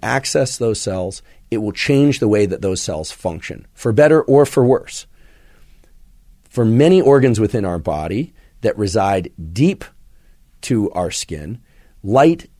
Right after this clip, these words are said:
never arrives at those cells. A really good example of this that we'll touch on later is the spleen.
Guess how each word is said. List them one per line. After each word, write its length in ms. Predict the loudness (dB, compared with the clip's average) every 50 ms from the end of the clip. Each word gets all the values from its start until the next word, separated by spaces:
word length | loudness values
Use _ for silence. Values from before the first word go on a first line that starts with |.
| _
never 460 | -8 -4 -2 0 2 2 4 4 4 4
arrives 580 | 2 2 2 2 2 2 0 -2 -4 -8 -10 -12
at 140 | -14 -14 -12
those 360 | -12 -12 -12 -12 -12 -14 -16 _ _ _
cells. 440 | -16 -14 -14 -14 -14 -16 -20 -20 -20 _ _ _ _ _ _ _ _ -8
A 60 | -6
really 360 | -2 2 4 6 6 6 6
good 160 | 6 6 4
example 420 | 4 2 2 0 -2 0 0 -2 0
of 60 | 0
this 160 | 0 0 0
that 80 | -4 -4
we'll 140 | -4 -6 -6
touch 280 | -4 -6 -6 -4 -4
on 160 | -6 -6 -4
later 360 | -2 0 0 0 0 -2 -2 -4
is 300 | -4 -2 -2 -2 -4 -8 -12 -10
the 100 | -8 -8
spleen. 580 | -8 -8 -8 -8 -8 -8 -8 -8 -10 -14 -16